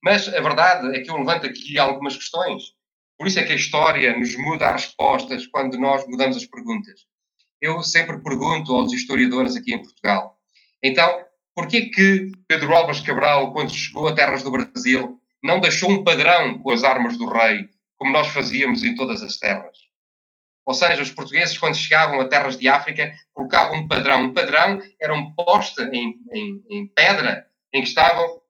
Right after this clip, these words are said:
eh, as armas do rei, um padrão de pedra.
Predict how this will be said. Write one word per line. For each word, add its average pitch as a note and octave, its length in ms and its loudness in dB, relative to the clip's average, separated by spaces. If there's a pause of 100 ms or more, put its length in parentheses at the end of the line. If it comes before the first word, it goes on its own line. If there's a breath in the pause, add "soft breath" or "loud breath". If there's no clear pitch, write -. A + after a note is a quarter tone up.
(160)
eh, B2 400 2
as - 160 -6
armas C#3 500 2 (220)
do C3+ 200 -2
rei, A2+ 400 0 (200)
um A#2 140 -14
padrão D3+ 360 2
de - 100 -16
pedra. G2 480 0